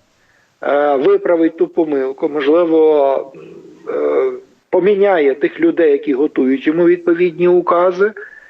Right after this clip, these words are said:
І якщо він матиме силу мужності, але, а це лише мужні люди, лише сильні люди можуть визнати публічно свою помилку.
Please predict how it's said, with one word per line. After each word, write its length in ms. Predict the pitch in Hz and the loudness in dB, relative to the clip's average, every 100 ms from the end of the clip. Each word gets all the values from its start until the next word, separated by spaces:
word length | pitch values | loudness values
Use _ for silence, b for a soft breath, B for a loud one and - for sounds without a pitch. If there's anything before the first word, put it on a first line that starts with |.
| B B _ _ _ | B B _ _ _
І 160 | - 147 | -2 2
якщо 640 | 165 165 165 160 - 214 | 4 4 2 0 0 2
він 240 | 196 185 151 - - 131 | 2 0 -4 -14 -16 -8
матиме 580 | 143 190 185 151 143 131 | -2 -2 -2 -4 -4 -6
силу 400 | - 165 139 131 | -2 0 0 0
мужності, 580 | 135 123 117 156 - 196 | -2 -2 -2 -4 -2 0
але, 460 | 131 135 147 175 - - _ | 2 4 2 0 -4 -16 _
а 120 | 151 | -6
це 160 | 151 190 | -2 0
лише 340 | 175 156 165 | 2 0 -2
мужні 400 | 143 143 123 135 | -2 -4 -2 -2
люди, 400 | 131 139 160 220 208 | 0 0 0 -4 -4
лише 260 | 127 135 | -4 -4
сильні 480 | 120 - 131 123 135 | -4 0 0 0 -2
люди 340 | 147 190 220 262 B B 139 | 0 2 0 -4 B B 0
можуть 300 | 151 147 127 | 0 2 2
визнати 560 | 135 147 196 214 - | 2 2 -2 -2 -4
публічно 640 | - 139 120 139 143 139 185 | -2 -2 0 0 0 -6 -4
свою 360 | 160 147 127 | 0 2 2
помилку. 540 | 131 170 190 104 - | 0 0 0 -2 -8